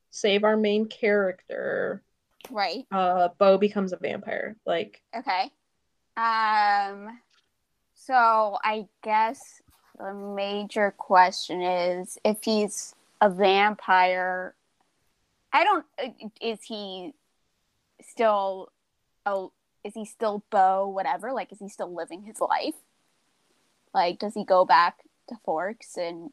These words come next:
Speaker 2: I don't know, just
Speaker 1: Okay, s-, well, the end of Twilight is, like, convalescing in the hospital,
Speaker 2: Right.
Speaker 1: seeing Bella's parents, and then, like, prom. That's pretty
Speaker 2: Right.
Speaker 1: much
Speaker 2: Right.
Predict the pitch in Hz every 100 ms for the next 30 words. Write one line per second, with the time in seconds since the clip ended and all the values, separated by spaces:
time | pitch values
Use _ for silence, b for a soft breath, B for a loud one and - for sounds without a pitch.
0 | - 165 175 170 143 190 190 233 _ _
1 | _ _ 185 180 233 202 208 - - -
2 | 226 202 202 214 220 226 226 247 269 262
3 | 208 214 220 - 214 202 196 190 - -
4 | 196 226 226 220 247 254 247 202 208 -
5 | 208 208 202 202 196 214 _ - 208 175
6 | 180 - _ - - 214 220 226 220 226
7 | 226 - 220 208 208 208 202 202 202 -
8 | _ _ 208 202 190 190 185 175 - -
9 | - - 214 _ _ _ _ - 214 220
10 | 196 110 - _ _ _ _ _ _ _
11 | _ _ _ _ _ _ _ _ - 196
12 | -